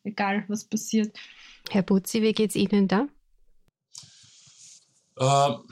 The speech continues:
Speaker 3: na ja, ich spür, spür eigentlich nicht viel, viel Gegenwind, ja, eher Unterstützung. Ähm, wa-, was ich spüre, ist immer noch so ein bisschen die,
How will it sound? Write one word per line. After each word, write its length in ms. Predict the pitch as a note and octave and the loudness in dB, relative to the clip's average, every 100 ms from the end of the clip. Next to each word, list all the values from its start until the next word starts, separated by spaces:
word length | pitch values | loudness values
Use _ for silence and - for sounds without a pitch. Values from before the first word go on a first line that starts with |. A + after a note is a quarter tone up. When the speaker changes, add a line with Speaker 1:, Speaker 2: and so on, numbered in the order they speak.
| - - _ _ _ - _ _ _ - | -18 -18 _ _ _ -20 _ _ _ -6
Speaker 3:
na 260 | A2 C3+ | -2 0
ja, 400 | C3+ C#3+ F3+ - - - G2+ - | 2 2 0 -4 -16 -18 -16 -12
ich 220 | C3+ C3 | -8 -8
spür, 160 | - C#3+ C#3+ C#3 A#2+ - G#2+ | -6 -4 -4 -4 -6 -10 -14
spür 220 | - D3 | -6 -4
eigentlich 140 | D3+ | -2
nicht 220 | D#3 C#3+ | -2 -4
viel, 380 | - C#3+ B2+ G#2 - G2+ | -4 0 0 -2 -8 -8
viel 380 | - A#2 G#2+ G2 _ _ - | -2 0 -2 -6 _ _ -6
Gegenwind, 720 | A2+ G#2+ G#2 G2 F2+ - - | -2 0 0 0 -4 -8 -6
ja, 200 | G2 A#2 | -2 -2
eher 260 | G#2 A2+ A2+ | -2 -2 -2
Unterstützung. 840 | A2 A#2+ - C3 B2+ D3 D#3 E3 - _ - - _ - | -2 -4 -2 -4 -2 -2 -2 -4 -14 _ -20 -20 _ -2
Ähm, 880 | G#2+ A2 A2 A2 A2 A2 - C#2 - _ _ _ _ _ _ - | 2 4 4 2 2 -2 -4 -14 -20 _ _ _ _ _ _ -2
wa-, 200 | A#2 A#2+ | -2 2
was 180 | C3+ | 0
ich 140 | E3+ E3+ | -2 -6
spüre, 440 | - D3+ E3+ F3 | -4 0 0 0
ist 260 | D#3 - - | -2 -6 -8
immer 220 | C3+ D3 | -4 -2
noch 180 | C#3+ C3+ | -2 -4
so 200 | - C3+ | -4 -4
ein 40 | |
bisschen 260 | C3+ C3 C3 | -4 -4 -4
die, 420 | B2+ B2+ B2 B2 | 0 0 0 -4